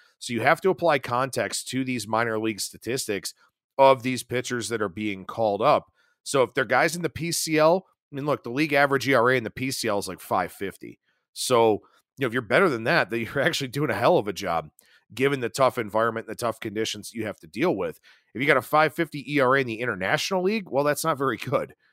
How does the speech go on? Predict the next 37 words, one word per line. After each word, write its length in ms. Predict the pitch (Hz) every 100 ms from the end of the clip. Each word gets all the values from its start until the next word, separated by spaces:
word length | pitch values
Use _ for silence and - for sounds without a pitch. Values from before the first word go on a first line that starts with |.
| _ -
The 140 | 117
E 40 | 135
R 160 | 127
A 80 | 123
there 140 | 127
is 80 | 127
probably 260 | - 123 123
in 80 | 120
the 80 |
four 300 | 110 - 120
twenties 480 | 113 113 113 113 107
or 80 | 110
four 240 | - 120
thirties, 420 | 107 120 110 98 -
something 260 | 110 104
like 220 | 98 90 -
that. 240 | 135 101 _ _ _ -
So 380 | - 156 139 - _ _ _ _ _ _
apply 300 | 113 - 127
the 100 | 147
proper 320 | - 185 180 196
context 640 | 165 170 160 120 101 -
to 140 | 131 131
these 200 | 131 120
pitchers 420 | 139 143 131 110
that 100 | 113
are 60 |
getting 260 | 101 123 117
called 300 | - 123 110
up 220 | 123 -
because 520 | - 98 107 98 87 - _ _ _ _
these 200 | 123 123
injury 320 | 156 160 147
situations 720 | 131 139 120 113 110 104 107 98
are 80 |
not 580 | 92 92 104 113 117 -
going 480 | 107 98 87 76 80